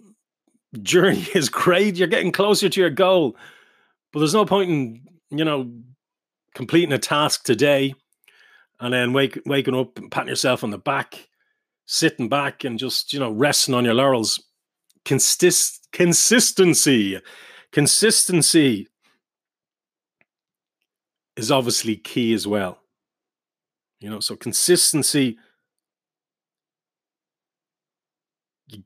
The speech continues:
gotta do it every day. Jerry Seinfeld had a strategy, or it's called a S-, Seinfeld strategy,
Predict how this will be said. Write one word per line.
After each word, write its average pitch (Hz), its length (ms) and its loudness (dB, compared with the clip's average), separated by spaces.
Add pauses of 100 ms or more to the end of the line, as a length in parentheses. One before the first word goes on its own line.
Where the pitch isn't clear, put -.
gotta 170 220 2
do 147 180 4
it 143 60 4
every 131 220 0
day. 120 360 -4 (640)
Jerry 156 240 2
Seinfeld 151 880 0
had 139 340 -4
a 127 500 -4 (560)
strategy, 113 640 -2
or 107 100 -6
it's - 140 -10
called 123 220 0
a - 20 -2
S-, - 320 -2 (160)
Seinfeld 131 640 0
strategy, 127 600 -2